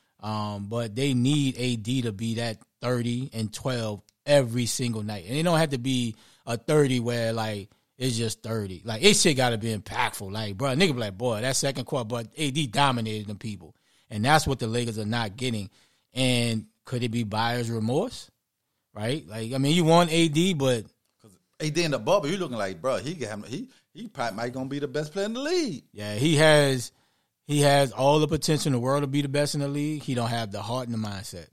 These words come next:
Speaker 2: Yes.
Speaker 1: And I don't know, he just don't wanna play hard because he feel he gonna get hurt, right? But he just don't have it. And, and like you said, bro, he's a number two. Um, Lakers can't depend on LeBron to carry them, bro. It's just not it, bro.
Speaker 2: No.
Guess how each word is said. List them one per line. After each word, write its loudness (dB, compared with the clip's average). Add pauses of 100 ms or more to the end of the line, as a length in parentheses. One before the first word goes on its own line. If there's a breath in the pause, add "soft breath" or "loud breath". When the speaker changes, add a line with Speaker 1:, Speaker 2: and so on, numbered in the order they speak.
(140)
Speaker 2:
Yes. -20 (180)
Speaker 1:
And -6 (240)
I -2
don't 4
know, 4
he 0
just -2
don't -2
wanna -2
play -4
hard -2
because -4
he -4
feel -4
he 0
gonna -4
get -6
hurt, 6 (540)
right? 0
But 0
he 2
just 2
don't 2
have 0
it. -4
And, -4
and -6
like -8
you -6
said, -4
bro, -2
he's 0
a -2
number 0
two. -2 (580)
Um, -6
Lakers -2
can't -2
depend 0
on 0
LeBron -4
to -6
carry -8
them, -14
bro. -16
It's -6
just -6
not -2
it, -8
bro. -18
Speaker 2:
No. -20